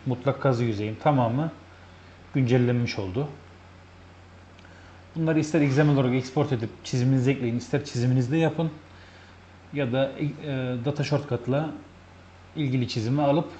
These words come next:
kübaj işlemlerini yapabilirsiniz. E,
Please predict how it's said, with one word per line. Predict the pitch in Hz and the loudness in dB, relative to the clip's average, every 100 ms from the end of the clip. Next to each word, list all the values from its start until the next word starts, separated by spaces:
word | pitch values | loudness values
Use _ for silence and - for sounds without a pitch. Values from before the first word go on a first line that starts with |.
| - - - - - - - - | -20 -20 -20 -20 -20 -16 -16 -10
kübaj | 156 143 117 | 0 0 0
işlemlerini | - 110 117 131 160 | -4 -4 -2 -2 0
yapabilirsiniz. | 135 120 107 - 98 - - - - - - - - - - - - - - - - - - - - - - - - - - - | 0 0 -2 -6 -14 -14 -20 -20 -20 -20 -20 -20 -20 -20 -20 -20 -20 -20 -20 -20 -20 -20 -20 -20 -20 -20 -20 -20 -20 -20 -20 -20
E, | - | -14